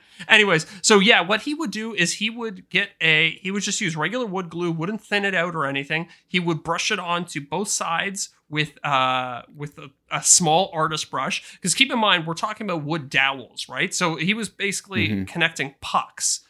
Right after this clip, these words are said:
Speaker 1: of wood, uh, to each
Speaker 2: Mm.
Speaker 1: other. And so there's very, a very small actual, like, surface contact area, right? Like, you imagine two circles butting into each, two hard circles butting into each other.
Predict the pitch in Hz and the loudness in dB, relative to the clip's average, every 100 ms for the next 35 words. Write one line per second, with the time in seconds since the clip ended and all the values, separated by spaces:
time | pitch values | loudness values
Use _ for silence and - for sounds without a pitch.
0 | _ _ 160 147 139 135 127 - 185 _ | _ _ -4 -4 -4 -6 -6 -10 -12 _
1 | _ _ _ 147 131 127 - 175 139 101 | _ _ _ 2 2 2 -2 -2 0 0
2 | 90 117 127 240 - _ _ _ _ _ | -2 -6 -8 -12 -14 _ _ _ _ _
3 | 165 160 156 151 151 151 147 143 - _ | 4 6 6 4 0 -4 -6 -10 -12 _
4 | - 185 160 165 156 240 262 196 - 156 | -4 0 0 -2 0 0 -2 -8 -12 -18
5 | - _ 160 175 240 247 - - 160 165 | -20 _ -4 -2 -2 2 0 2 0 -2
6 | 185 160 - 151 - - 147 143 131 120 | -4 -8 -2 -2 -2 -8 -8 -6 -6 -4
7 | - - 170 156 - - 147 165 - - | -4 -4 -6 -4 -6 -4 -4 -4 -4 -8
8 | - 131 131 123 117 113 139 175 151 156 | -10 -16 -16 -18 -20 -2 -2 0 -2 0
9 | 165 175 160 151 - 196 - 185 180 156 | 2 2 2 -4 -6 -4 -2 -4 -6 -8
10 | 139 143 143 139 143 139 123 - 180 - | -4 -2 -2 -4 -6 -10 -12 -8 -8 -2
11 | 151 147 139 156 151 139 - - 131 135 | -2 0 -6 -8 -8 -12 -10 -2 -2 0
12 | 131 139 123 113 120 120 120 | -4 -6 -10 -10 -10 -10 -14